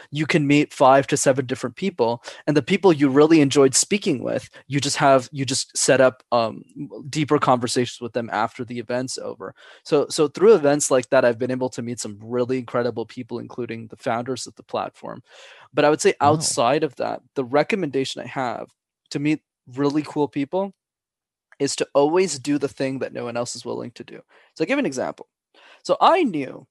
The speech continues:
Speaker 1: uh, let me explain this differently. The more that you know yourself, the easier it is for you to figure out who are the people for you. So in my case, I knew I was a very growth mindset guy.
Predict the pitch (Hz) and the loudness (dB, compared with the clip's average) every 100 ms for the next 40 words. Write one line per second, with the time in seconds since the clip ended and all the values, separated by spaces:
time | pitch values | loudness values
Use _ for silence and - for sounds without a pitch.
0 | - 165 - 190 202 208 170 139 - 131 | 2 2 2 0 0 0 0 0 -4 -8
1 | - - - 165 208 330 392 202 190 170 | -12 -16 -4 0 4 4 4 -2 -4 0
2 | 170 147 135 - 113 110 - _ - 147 | 0 0 -4 -2 -2 -2 -10 _ -20 2
3 | 170 - 185 233 233 269 208 175 175 - | 2 2 -2 0 2 4 4 4 0 -2
4 | 151 135 143 147 156 135 147 147 - 156 | -4 -2 -4 -4 -8 0 2 2 0 -2
5 | 147 143 - 135 127 - 127 120 - - | 0 -2 -6 -10 -10 -10 -10 -10 -12 -20
6 | _ _ - 151 156 170 254 - 143 - | _ _ -2 -2 4 4 4 0 -10 -8
7 | 135 - _ - - 190 247 220 196 156 | -12 -14 _ -14 2 6 6 4 0 2
8 | 160 156 135 147 143 143 143 151 151 - | 2 2 2 2 2 0 0 2 0 0
9 | 139 - 143 135 135 135 123 | -2 0 4 6 6 4 2